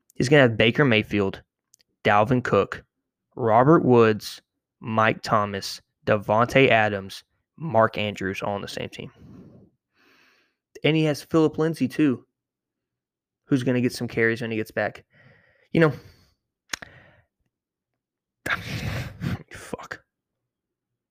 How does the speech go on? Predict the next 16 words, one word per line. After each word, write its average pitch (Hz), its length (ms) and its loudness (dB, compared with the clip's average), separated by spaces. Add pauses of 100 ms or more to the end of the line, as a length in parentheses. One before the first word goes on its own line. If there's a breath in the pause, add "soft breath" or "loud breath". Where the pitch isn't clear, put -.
(340)
This - 100 -18
guy's 131 200 4
gonna 127 120 2
have 117 120 0
three 123 280 2
guys 113 320 0
who 101 120 -2
are 98 120 -2
top - 240 -4
ten 98 160 -10
receivers, 92 420 -8 (1600)
you 107 120 -4
know, 104 120 -4 (1040)
on 127 140 2
a 101 40 -4
points - 440 -4